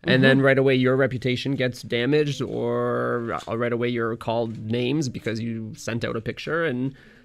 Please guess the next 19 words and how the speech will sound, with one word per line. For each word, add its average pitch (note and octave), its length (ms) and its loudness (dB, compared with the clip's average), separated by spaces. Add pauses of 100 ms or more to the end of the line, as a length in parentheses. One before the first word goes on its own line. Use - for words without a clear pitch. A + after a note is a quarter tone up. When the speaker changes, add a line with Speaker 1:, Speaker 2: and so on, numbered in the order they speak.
Speaker 1:
there's C#3 240 2
future, D#3 720 2
even E3+ 300 4
for D#3+ 220 0
not F3+ 200 0
only, D#3 220 2
but A#2+ 240 -2
students, - 500 -2
but - 200 -4 (260)
adults - 360 -2
too, - 240 -6
right? - 300 -6 (380)
Speaker 2:
And C4 160 6
the C4 40 2
thing C#4+ 260 2
is, G3+ 200 4
too, A3+ 340 0
is F3 180 0
that, F#3 300 0